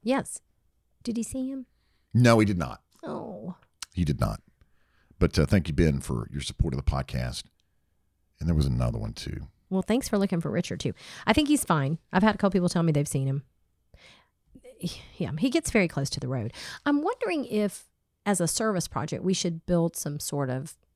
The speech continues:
Speaker 1: fencing or something around there.
Speaker 2: For the beaver?
Speaker 1: Yeah.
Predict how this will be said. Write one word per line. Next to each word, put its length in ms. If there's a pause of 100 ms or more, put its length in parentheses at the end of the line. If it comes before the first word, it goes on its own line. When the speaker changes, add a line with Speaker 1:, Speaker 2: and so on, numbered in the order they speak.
(140)
Speaker 1:
fencing 540
or 80
something 480 (840)
around 380
there. 320
Speaker 2:
For 140
the 60
beaver? 340 (200)
Speaker 1:
Yeah. 260